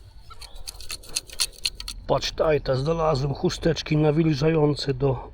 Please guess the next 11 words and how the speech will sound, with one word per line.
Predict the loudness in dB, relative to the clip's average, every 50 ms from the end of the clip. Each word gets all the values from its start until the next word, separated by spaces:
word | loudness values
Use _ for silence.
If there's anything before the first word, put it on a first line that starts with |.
| -14 -8 -2
czyszczenia | -2 -2 0 0 2 2 2 2
okularu. | 2 2 4 4 4 4 4 2 0
Sprawdzimy, | -4 -4 -2 0 2 2 2 2 2 2 2
czy | 0 -2
to | 0 0 2
działa. | 2 2 2 2 2 0 0 -2 -10 -10 -10 -10 -10 -10 -10 -12 -16 -16 -16 -16 -14 -16 -14 -12 -10 -10 -10 -12 -12 -14 -12 -12 -12 -14 -12 -6
Ty, | -4 -2 -2 -2 -2 -6 -8
poczekaj, | -8 -8 -8 -6 -6 -6
z | -6 -4
tego | -6 -6 -4
piasku | -4 -2 -2 -2 -2 -2 -4 -2 -2 -2